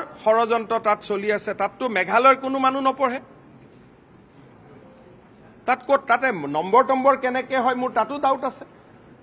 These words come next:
তাতেতো গোটেই অসমৰ ষ্টুডেণ্টবিলাক যায়, নম্বৰ টম্বৰ কেনেকে পায়, তাকো মোৰ ডাউট আছে। আৰু মই, মই এনেকুৱা মানুহ নহয়, মই শিকামো। এইবিলাক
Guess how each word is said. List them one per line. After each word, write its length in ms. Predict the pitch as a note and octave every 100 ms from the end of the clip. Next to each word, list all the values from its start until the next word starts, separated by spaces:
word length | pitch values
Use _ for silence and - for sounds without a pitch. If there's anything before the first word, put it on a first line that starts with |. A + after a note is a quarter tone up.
| - - - - - - - - - - - - - - - - - - - - -
তাতেতো 300 | G#3+ C4 B3+
গোটেই 340 | F#3+ F3+ C4 C#4
অসমৰ 500 | G#3+ - B3 B3+ B3+
ষ্টুডেণ্টবিলাক 680 | - B3 B3+ B3+ B3 B3 A3
যায়, 160 | B3
নম্বৰ 360 | A#3 F3 G3+ A#3+
টম্বৰ 280 | B3 A#3+ B3
কেনেকে 380 | A3+ A#3 A3+ A#3
পায়, 180 | B3
তাকো 300 | A#3+ F#3+ C4+
মোৰ 180 | C#4 C4
ডাউট 240 | C4 B3 A#3+
আছে। 280 | A#3+ C4 C4+ - - - - - - -
আৰু 200 | D3 G#3+
মই, 280 | A3 G#3 A#3 - - -
মই 280 | A#2+ F#3+ A#3+
এনেকুৱা 360 | A3+ B3 C#4 C#4
মানুহ 220 | C4+ C4+
নহয়, 160 | C4
মই 120 | G#3+ G#3+ A3
শিকামো। 440 | - C4 D4 D#3 - - - - - - - - - - - - - - - - - - - - - - - - -
এইবিলাক 220 | - A3+